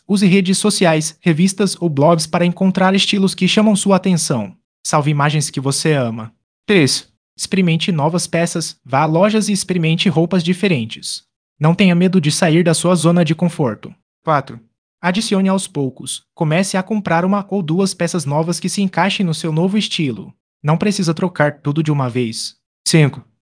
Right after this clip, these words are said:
Peça feedback. Mostre suas novas escolhas para amigos ou familiares. Eles podem oferecer uma nova perspectiva. Como evitar erros comuns ao mudar de estilo? É fácil cometer erros ao mudar seu estilo pessoal. Aqui estão algumas dicas para evitar armadilhas comuns.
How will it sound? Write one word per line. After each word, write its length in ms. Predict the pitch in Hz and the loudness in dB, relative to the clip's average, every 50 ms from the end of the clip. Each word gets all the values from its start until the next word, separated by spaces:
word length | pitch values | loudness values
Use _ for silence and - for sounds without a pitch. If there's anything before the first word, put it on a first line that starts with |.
| _ - | _ -2
Peça 220 | 190 196 190 214 185 | -2 0 0 0 -2
feedback. 520 | - 190 175 147 139 135 135 151 151 - _ _ - | 0 0 -2 0 0 0 -2 -2 -4 -8 _ _ -4
Mostre 340 | 143 147 160 156 - 175 170 | 0 0 2 2 0 -2 -2
suas 240 | - 208 208 185 | 0 -2 -2 0
novas 300 | 156 156 160 165 185 175 | 2 2 2 2 2 0
escolhas 440 | 175 170 - - 156 147 143 143 143 | -2 -2 -2 -2 0 0 0 0 -2
para 200 | - - 175 180 | -2 -2 -2 0
amigos 420 | 180 151 147 151 151 165 160 - - | 0 0 0 -2 -2 -2 -4 -4 -4
ou 80 | 190 190 | -6 -4
familiares. 880 | - - 190 180 170 165 165 147 117 110 107 98 113 - - - - _ _ _ _ _ _ | -2 0 0 0 2 0 0 0 -2 -4 -6 -8 -10 -10 -12 -12 -14 _ _ _ _ _ _
Eles 220 | - 175 180 180 - | -2 -2 0 -2 -2
podem 300 | - - 185 185 190 190 | 0 0 2 4 4 2
oferecer 460 | 185 - 208 202 196 - - 139 131 | 2 2 0 0 0 0 -2 -2 0
uma 140 | 135 135 135 | 0 -2 0
nova 260 | 131 131 139 143 143 | 0 0 0 0 0
perspectiva. 840 | - 165 165 156 - 139 131 - - - 131 123 117 110 113 113 - _ _ _ _ _ _ _ | 0 -2 -2 -2 -4 -6 -8 -8 -6 -4 -4 -4 -4 -4 -8 -12 -14 _ _ _ _ _ _ _
Como 160 | - 196 196 | -2 0 0
evitar 280 | 180 175 196 - 185 175 | 0 0 -2 -2 -2 -2
erros 240 | 156 156 160 170 - | -2 -2 -2 -4 -4
comuns 500 | - - 185 165 175 190 214 214 220 - - | -4 -4 -2 -2 0 0 -2 -2 -4 -6 -4
ao 100 | 196 196 | -2 -2
mudar 340 | 208 208 175 151 139 143 | 0 0 0 0 0 0
de 80 | 147 156 | 0 -2
estilo? 480 | 165 151 - - - 185 180 180 170 - | -4 -4 -4 -4 -2 -2 0 -2 -2 -4
É 100 | - 190 | -4 -4
fácil 380 | 190 - - 180 165 156 - 151 | -4 -2 -2 -2 -2 -2 -4 -6
cometer 440 | - - 190 190 190 180 - 147 147 | -4 -4 -2 -2 -2 -2 -2 -2 -2
erros 340 | 156 165 165 208 196 - - | -2 -2 -2 -4 -4 -4 -2
ao 100 | 202 196 | -2 0
mudar 320 | 196 196 175 165 165 160 | 0 0 0 0 0 0
seu 200 | 160 - 139 131 | -2 -2 -4 -4
estilo 380 | 147 160 - - - 185 180 180 | -4 -4 -4 -4 -4 -2 -2 -2
pessoal. 680 | 180 151 135 - - 185 175 143 117 107 95 110 117 _ _ _ _ _ _ - | -4 -4 -8 -6 -4 -4 -2 -2 -2 -4 -6 -10 -12 _ _ _ _ _ _ -8
Aqui 240 | 156 156 156 - 214 | -6 -6 -2 -2 -2
estão 240 | 214 - 190 185 180 | -2 0 0 2 2
algumas 360 | 170 139 143 151 165 170 151 | 0 0 -2 -2 0 0 0
dicas 300 | 131 143 151 185 175 - | -2 -2 -2 -2 -4 -4
para 200 | - - 160 170 | -2 -2 0 0
evitar 280 | 185 175 196 - 160 151 | 0 0 0 0 0 0
armadilhas 520 | 160 165 165 165 156 - 139 131 139 135 - | 2 2 0 0 0 0 -2 -2 -2 -4 -4
comuns. 560 | - - 180 165 143 131 127 - - - | -4 -4 -2 -2 -2 -4 -4 -8 -10 -14